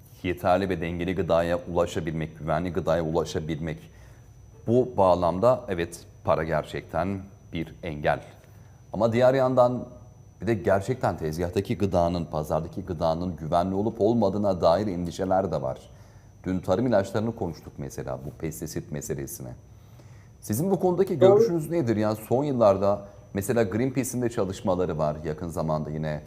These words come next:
Speaker 1: konuşmuştuk. Önümüzdeki günlerde yine değerlendireceğiz. Bir rapor hazırladılar. Ee, ya bu da çok endişe verici bir durum değil mi? Yeterli ve dengeli gıdaya, güvenli gıdaya erişimde.
Speaker 2: Tabii ki bu da ciddi problem. Aslında hani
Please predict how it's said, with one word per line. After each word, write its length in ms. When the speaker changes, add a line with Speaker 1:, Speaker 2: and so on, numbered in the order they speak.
Speaker 1:
konuşmuştuk. 640
Önümüzdeki 400
günlerde 460
yine 200
değerlendireceğiz. 800
Bir 80
rapor 280
hazırladılar. 680
Ee, 80
ya 500
bu 100
da 220
çok 320
endişe 440
verici 340
bir 100
durum 240
değil 140
mi? 300
Yeterli 380
ve 80
dengeli 380
gıdaya, 480
güvenli 420
gıdaya 380
erişimde. 540
Speaker 2:
Tabii 160
ki 180
bu 100
da 180
ciddi 340
problem. 340
Aslında 380
hani 260